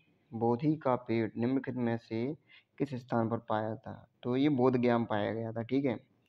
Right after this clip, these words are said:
इसका आंसर सी। तो देखिए, किस देश में दो हज़ार अठारह ओलंपिक आयोजित किया गया था? तो इसका आंसर हो जाएगा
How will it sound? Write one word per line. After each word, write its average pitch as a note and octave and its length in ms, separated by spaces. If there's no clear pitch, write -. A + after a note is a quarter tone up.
इसका - 200
आंसर A#2 220
सी। G#2+ 360
तो A2 380
देखिए, A#2+ 360
किस E3 160
देश D3 280
में C#3+ 240
दो C3+ 140
हज़ार C#3 240
अठारह A#2+ 460
ओलंपिक C3 560
आयोजित C3+ 420
किया A#2 180
गया A2 220
था? G#2+ 200
तो - 120
इसका B2 260
आंसर A#2+ 240
हो A#2 120
जाएगा A2 380